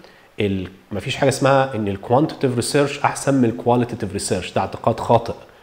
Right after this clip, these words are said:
الكوانتيتيف ريسيرش ليه، آه، محدود، حدود معينه ما يقدرش ان هو يتخطاها، انما الكواليتيتيف ريسيرش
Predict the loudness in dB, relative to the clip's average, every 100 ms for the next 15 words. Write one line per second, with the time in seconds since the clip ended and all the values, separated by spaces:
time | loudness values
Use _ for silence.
0 | -20 -20 -20 -8 -6 2 4 4 4 2
1 | 2 2 2 2 0 -6 2 4 6 4
2 | -2 -6 -4 0 0 0 -2 0 2 6
3 | 6 6 4 4 4 4 4 2 2 0
4 | -2 2 4 4 0 -6 -4 -2 -2 -6
5 | -20 _ -20 _ -10 -2 2 2 2 2
6 | 2 -2 -6 -4 -2 4 4 4 -2